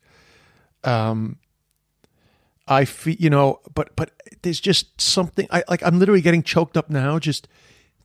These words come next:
thinking about, I don't know why, but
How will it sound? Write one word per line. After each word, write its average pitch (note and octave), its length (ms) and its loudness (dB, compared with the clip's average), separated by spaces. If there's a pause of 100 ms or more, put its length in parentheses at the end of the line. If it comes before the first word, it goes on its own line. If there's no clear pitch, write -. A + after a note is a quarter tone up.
(120)
thinking E3+ 440 0
about, B2+ 480 -4 (580)
I E3+ 100 2
don't G#3+ 240 4
know G3+ 120 8
why, D#3+ 560 0
but C3+ 360 -4